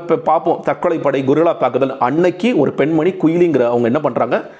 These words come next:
தன் உடம்புல தீயை பத்த வச்சுக்கிட்டு அந்த ஆயுத கிடங்கியை அழிக்கிறாங்க. தன்னோட ஆடைகள்ல, அஹ், எடுத்துட்டு போன அந்த, அஹ், போர்க்கருவிகளை வச்சுக்கிட்டு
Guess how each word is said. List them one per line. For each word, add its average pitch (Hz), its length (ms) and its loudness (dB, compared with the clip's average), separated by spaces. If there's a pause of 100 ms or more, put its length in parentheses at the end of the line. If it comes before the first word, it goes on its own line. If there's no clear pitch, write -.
(500)
தன் 139 300 0
உடம்புல 208 420 0 (580)
தீயை 214 320 2
பத்த 170 240 -2
வச்சுக்கிட்டு 143 400 -2
அந்த 147 120 2
ஆயுத 151 300 2
கிடங்கியை 143 400 0
அழிக்கிறாங்க. 123 460 0 (880)
தன்னோட 139 140 0
ஆடைகள்ல, 170 680 4 (240)
அஹ், 131 420 2
எடுத்துட்டு 147 400 0
போன 147 260 0
அந்த, 127 600 2 (160)
அஹ், 120 300 -8 (440)
போர்க்கருவிகளை 160 480 0
வச்சுக்கிட்டு 135 640 -2